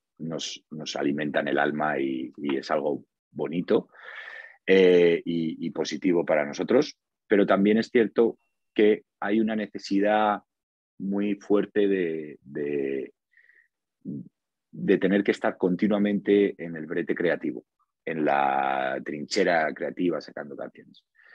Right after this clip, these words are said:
Esto puede generar un poco de ansiedad para el autor, porque acabas de sacar un, una, un disco o una canción o un E P y, por supuesto, ya tienes que estar pensando en lo que viene.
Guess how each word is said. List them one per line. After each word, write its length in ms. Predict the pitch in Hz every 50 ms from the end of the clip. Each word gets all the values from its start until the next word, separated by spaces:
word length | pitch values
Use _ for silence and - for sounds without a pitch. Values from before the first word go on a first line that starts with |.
| - - _ _
Esto 200 | - - 127 117
puede 220 | - 127 120 120
generar 540 | 120 - 123 117 117 117 120 120 120 120 117
un 120 | 117 117 113
poco 320 | - 117 101 - 117 117
de 240 | 117 117 110 107 104
ansiedad 580 | 104 98 92 - - 80 82 98 117 120 - _ _
para 200 | - 76 78 76
el 100 | 73 71
autor, 340 | 71 67 - - 65 - _ _ _ _ _ _ _ _ _ _ _ _ _
porque 1300 | 90 82 76 76 - - 82 76 76 76 76 76 76 73 73 71 71 71 71 71 69 69 69 69 71 76 - _ _ _ _ _ _ _ _ _ _ _ _
acabas 280 | - - 95 101 98 101
de 60 | 101
sacar 360 | - 107 95 - 101 101 98
un, 540 | 95 95 95 95 92 92 90 85 80 - - _ _ _
una, 760 | - 98 98 92 90 90 87 87 85 85 82 82 76 76 - _
un 260 | 87 90 87 85 82
disco 400 | 78 87 117 127 - - - -
o 200 | - 69 - 104
una 180 | 95 92 90 87
canción 480 | - 82 85 - - 98 113 123 -
o 60 | 113 107
un 100 | 107 98
E 60 | 87
P 280 | - 117 123 165 - _ _ _ _ _ _ _ _ _ _ _ _ _ _ _
y, 100 | - 95
por 160 | - 101 92
supuesto, 400 | - 90 - 98 95 - - 107
ya 160 | 101 101 95 87
tienes 260 | 90 85 90 82 -
que 80 | -
estar 240 | - - - 95 92 -
pensando 460 | 85 76 71 - 87 90 90 92 101
en 120 | 101 87
lo 100 | 78 71
que 100 | - -
viene. 340 | 69 71 69 65 65 -